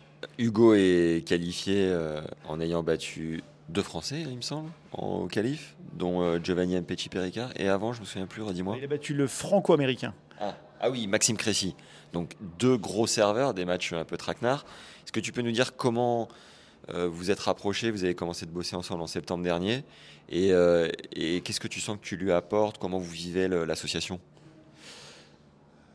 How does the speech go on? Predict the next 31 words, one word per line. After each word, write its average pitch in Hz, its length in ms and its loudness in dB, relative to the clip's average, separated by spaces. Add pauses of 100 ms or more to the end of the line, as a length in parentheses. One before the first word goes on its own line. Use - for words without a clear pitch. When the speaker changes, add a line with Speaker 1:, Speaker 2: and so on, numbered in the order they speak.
Speaker 2:
Euh, 143 680 6 (180)
bah, 202 140 8
il 208 60 4
m'avait 202 180 6
déjà 208 200 8
contacté, 202 460 4
en 180 60 6
fait. 170 200 0
Il 151 60 0
m'a, 151 180 6
il 180 60 -2
m'a 170 100 6
contacté 180 380 2
plusieurs 175 380 6
fois, 175 480 6
euh, 131 640 4
dans 139 100 2
les 139 160 4
années 147 160 8
passées 156 300 2
déjà. 165 340 6 (760)
Et 127 240 2
c'est 135 140 -4
cette 151 200 0
année 151 160 4
vraiment 147 300 4
qu'il 139 180 -2
a, 113 480 2 (300)
bah, 123 100 -2
qu'il 127 220 -2
a 113 380 0